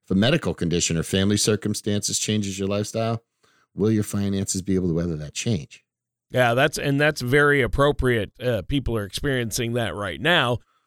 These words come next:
Speaker 2: I know in past shows you've been saying, "Hey, you should have at least two months of salary saved up in an emergency fund, if not more." And so I know you, uh, really harp on that with your clients, making sure they're properly allocated.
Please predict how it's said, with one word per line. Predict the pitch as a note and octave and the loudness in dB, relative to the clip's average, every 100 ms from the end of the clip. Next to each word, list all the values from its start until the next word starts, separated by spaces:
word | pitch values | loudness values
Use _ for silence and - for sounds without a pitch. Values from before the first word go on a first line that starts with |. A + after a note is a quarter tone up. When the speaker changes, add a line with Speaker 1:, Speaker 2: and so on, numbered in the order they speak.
| _ | _
Speaker 2:
I | C#3+ D#3 | 2 4
know | E3+ F3 | 6 6
in | C#3 | 6
past | B2 D3 D3 - | 4 4 0 0
shows | D3+ C3 G#2+ | 2 2 2
you've | C#3 C#3+ | 0 2
been | C3+ B2 | 2 2
saying, | - C#3+ B2 A2+ A2 - _ _ - | 2 4 4 2 0 -4 _ _ 2
"Hey, | D#3+ | 4
you | C3 C#3+ | 4 2
should | - C#3 | 2 4
have | C3 B2 A#2 G#2 - | 6 6 4 0 -4
at | D#2+ - | -4 -4
least | A#2 C#3 G#3 G3 - | -6 -2 0 2 2
two | - D3 | 2 2
months | B2+ A#2+ A2 - | 2 0 -2 -6
of | A2 G2 | -6 -4
salary | B2 G#2+ G2+ G2+ | -4 -2 -4 -6
saved | G2+ B2+ A#2 G#2 A2+ | -4 0 0 0 -2
up | G2 - | -4 -4
in | A2+ | -4
an | G#2 G2+ | -2 -4
emergency | G2 B2+ A#2 A#2 G2+ | -2 -2 -2 -4 -6
fund, | G#2+ - G#2+ G2 | -6 -6 -4 -4
if | F#2 | -6
not | G#2+ F2+ | -8 -4
more." | C#3+ F#3+ D3+ C3 - _ _ _ _ - | 2 4 4 2 -2 _ _ _ _ 0
And | D#3+ D3 C#3 C3 | 4 4 4 4
so | D3 | 4
I | C3 C3 | 4 4
know | C#3+ | 4
you, | D3 C3 C#3 C3+ | 4 4 2 2
uh, | - B2 A2+ A2 G#2 - | 0 0 2 0 -2 -4
really | C#3+ E3 C#3 | 0 2 2
harp | A#2+ C#3+ C#3 | 2 0 0
on | C#3 C3 | 0 2
that | C3 B2+ | 2 0
with | A#2+ G#2+ | -4 -6
your | C#3 | -6
clients, | - C3 B2 A2+ | -4 -4 -2 -4
making | A#2+ B2 - A2+ | -4 -4 -4 -6
sure | - D3 C3+ C3+ | -2 0 2 2
they're | A#2 A2 | 2 0
properly | C3+ C3 B2 G#2 F#2+ | 2 2 0 -4 -4
allocated. | B2 D#3 C#3+ B2 A2+ A2 G2+ | -2 -2 -2 -2 -2 -2 -6